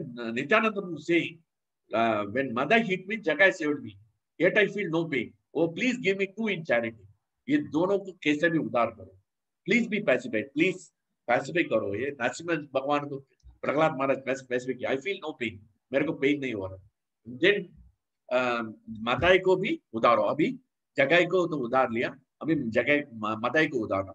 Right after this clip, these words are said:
मदाई को उतारना मेरे को रास्ता नहीं है, क्योंकि आपको अपराध किया, इसलिए आपको शरण पकड़ना। तो Madhai उसके बाद, अ, जो नित्यानंद प्रभु का शरण पकड़ा, वो शरण पकड़ के उनको शर्म आया। <laughs>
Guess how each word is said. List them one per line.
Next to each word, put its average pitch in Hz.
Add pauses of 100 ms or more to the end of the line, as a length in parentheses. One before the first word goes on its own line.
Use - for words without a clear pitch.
मदाई 139
को 165
उतारना 156
मेरे 151
को 160 (320)
रास्ता 120
नहीं 107
है, - (420)
क्योंकि 156
आपको 123
अपराध 147
किया, 170 (220)
इसलिए 165
आपको 139
शरण 131
पकड़ना। - (300)
तो 127
Madhai 117
उसके -
बाद, 127 (180)
अ, 92
जो 95
नित्यानंद 131
प्रभु 117
का 117
शरण 110
पकड़ा, 127 (460)
वो 127
शरण 196
पकड़ 180
के 143
उनको -
शर्म 175
आया। 107 (640)
<laughs> 359